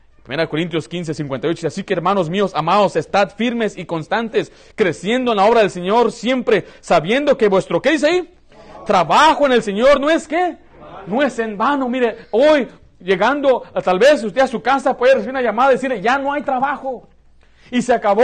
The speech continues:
Todo lo que usted hizo fue en vano en un sentido. Sí, le dieron para pan, pero esto fue todo. Ya recibió su recompensa del trabajo". Pero dice la Biblia que todo lo que hacemos para el Señor no es en vano. Nada de lo que usted hace para Dios es en vano.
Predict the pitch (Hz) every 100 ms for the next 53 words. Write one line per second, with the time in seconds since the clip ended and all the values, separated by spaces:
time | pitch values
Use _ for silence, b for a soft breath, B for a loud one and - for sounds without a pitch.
0 | 311 277 B B 240 311 302 254 240 240
1 | 269 302 311 302 262 - 254 302 269 240
2 | 220 285 302 262 277 269 254 254 302 285
3 | - - 320 320 220 220 220 190 185 190
4 | 277 269 226 220 240 254 254 - 302 269
5 | 240 277 208 240 254 247 233 208 254 285
6 | 240 220 220 269 262 247 B B 240 226
7 | 277 269 302 294 247 226 - 330 403 359
8 | 262 262 277 208 226 196 196 269 - B
9 | 196 294 381 - 262 240 330 359 330 -
10 | B B B - 214 285 392 381 302 240
11 | 226 285 269 254 214 196 240 262 247 226
12 | 226 214 285 262